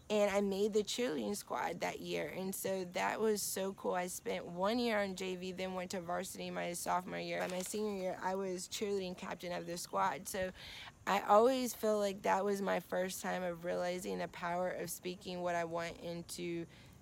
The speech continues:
realization, because I remember saying as a little girl, "I wanna be a high school cheerleader,"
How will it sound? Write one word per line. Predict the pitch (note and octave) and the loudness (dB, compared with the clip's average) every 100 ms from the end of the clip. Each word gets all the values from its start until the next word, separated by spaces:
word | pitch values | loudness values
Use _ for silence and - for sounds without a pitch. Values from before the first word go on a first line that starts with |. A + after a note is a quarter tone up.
| - - - - | -20 -20 -12 0
realization, | F#3 G#3+ G#3+ G3+ F3+ F3 A3+ C#4+ C#4 | 6 8 8 4 4 2 2 0 2
because | A#3 G#3 A3 G3+ G3 | 0 0 4 4 4
I | - | 2
remember | G3+ G3+ G3+ G3+ G3 | 2 2 0 2 2
saying | G3+ G3 | 0 -2
as | F#3+ F3 | -2 -2
a | |
little | F#3+ F#3 | -2 0
girl, | F#3+ F3+ | 0 2
"I | |
wanna | F#3+ F#3+ | 0 -2
be | F#3 | -4
a | F3+ | -4
high | F#3+ | -4
school | F3+ - F3+ | -6 -6 -8
cheerleader," | - B3+ A#3 A#3 A3 G#3+ G#3+ | -4 -2 -2 -2 -2 -2 -2